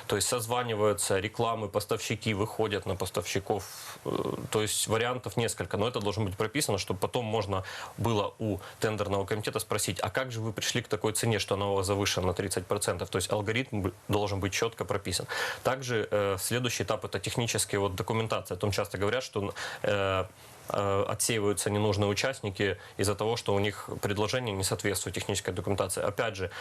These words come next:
ну, доп-, допустим, возьмём пример, там, спецформа, да, для коммунальщиков, да? То есть там под конкретную закупку говорится, что там перчатки должны быть там пять сантиметров в длину, там десять в ширину, ну, грубо говоря, э, не абсолютно.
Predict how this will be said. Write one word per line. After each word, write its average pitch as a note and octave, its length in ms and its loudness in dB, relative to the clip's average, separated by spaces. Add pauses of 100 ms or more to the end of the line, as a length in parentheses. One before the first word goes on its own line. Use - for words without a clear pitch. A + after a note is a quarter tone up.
(120)
ну, D#3 100 2
доп-, A#2 200 -2
допустим, A2 380 0
возьмём G#2 220 0
пример, G#2+ 300 0
там, F#2+ 160 -8
спецформа, A2+ 720 0
да, F#2+ 420 4 (100)
для F#2+ 300 2 (160)
коммунальщиков, G2 720 -2
да? A#2 180 2 (460)
То - 80 4
есть A2 160 0
там C#3+ 200 -2 (220)
под - 140 0
конкретную A#2+ 480 0
закупку A#2+ 340 2
говорится, A2 460 2
что - 160 2
там F#2 200 -2 (140)
перчатки A#2+ 480 -2
должны G#2 280 2
быть F#2 160 -2
там G2+ 120 0
пять G#2+ 220 -2
сантиметров G2+ 560 -2
в F#2 40 -8
длину, A2 280 2
там F#2+ 180 0
десять G2+ 240 0
в - 40 -2
ширину, G2+ 300 2
ну, C3+ 100 2
грубо G2 280 0
говоря, F2+ 380 2 (340)
э, E2+ 320 2
не G#2 140 2
абсолютно. G2 580 0